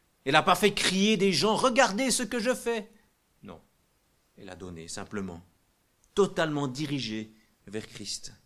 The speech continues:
C'est apaisant que même si nous avons une situation modeste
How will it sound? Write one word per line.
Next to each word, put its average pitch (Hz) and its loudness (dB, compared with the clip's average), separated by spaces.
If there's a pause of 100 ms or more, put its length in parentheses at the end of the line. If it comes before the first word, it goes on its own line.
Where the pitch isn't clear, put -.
(1300)
C'est - -2
apaisant 175 0
que 127 0
même 170 0
si 165 -2
nous 135 -2
avons 135 -2 (300)
une 123 -6
situation 151 -4 (220)
modeste 165 -4